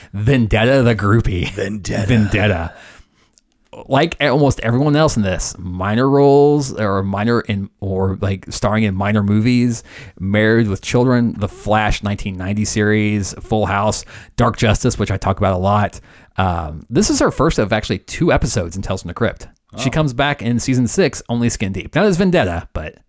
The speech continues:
Speaker 2: Right.
Speaker 1: um, Demon Knight. She was a character Wanda. I don't remember who Wanda was in Demon Knight.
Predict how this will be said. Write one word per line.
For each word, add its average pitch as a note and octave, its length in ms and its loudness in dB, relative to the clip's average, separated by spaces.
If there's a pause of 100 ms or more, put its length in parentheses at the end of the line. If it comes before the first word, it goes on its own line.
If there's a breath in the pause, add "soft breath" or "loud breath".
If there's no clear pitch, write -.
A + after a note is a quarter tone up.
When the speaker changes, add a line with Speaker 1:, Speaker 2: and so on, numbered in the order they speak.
(160)
Speaker 2:
Right. G#2 240 -4 (320 loud breath)
Speaker 1:
um, F2+ 500 0 (120)
Demon C#3 300 2
Knight. A2+ 360 0 (720)
She - 140 0
was G#3+ 80 4
a - 40 -2
character A#3 260 0
Wanda. C3 420 2
I B2+ 60 0
don't A#3 100 4
remember G3 240 2
who F3+ 120 6
Wanda C3 380 4
was G2+ 220 0
in G2 80 -4
Demon G2 280 -2
Knight. D#2 360 -16